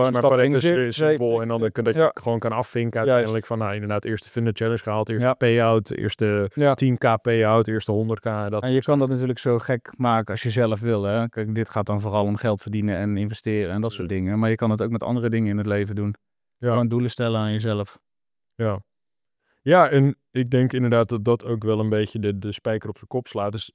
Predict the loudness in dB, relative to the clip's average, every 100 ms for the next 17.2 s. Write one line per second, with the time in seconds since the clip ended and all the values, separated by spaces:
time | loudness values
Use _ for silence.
0 | _ -10 -4 -2 -2 0 6 6 6 4
1 | 2 2 2 0 0 0 -2 -2 -2 0
2 | -2 -10 _ _ -6 0 0 0 -2 -4
3 | -2 0 0 0 0 4 2 4 4 4
4 | 2 0 -2 0 0 4 4 4 _ _
5 | -4 2 2 2 0 0 -2 -2 0 0
6 | 0 -2 -2 0 2 2 2 2 0 0
7 | -4 -4 -4 0 0 0 -2 -4 0 0
8 | 0 -6 -10 -12 -14 -14 -6 -4 -2 -6
9 | -6 _ _ _ -14 -14 -10 -10 -10 -12
10 | -14 -6 -2 -2 -2 0 0 0 -4 -4
11 | 0 2 2 2 0 0 -2 -2 -4 -4
12 | -6 -8 -4 0 2 0 -6 -4 -4 -4
13 | -6 -6 -8 -8 -6 -6 -6 -6 -6 -8
14 | -4 -4 -2 -4 -4 -8 -6 -6 -4 -4
15 | -4 -2 -2 -2 0 0 0 0 0 0
16 | -2 -2 -2 -4 -4 -4 -2 -2 0 2
17 | 0 -2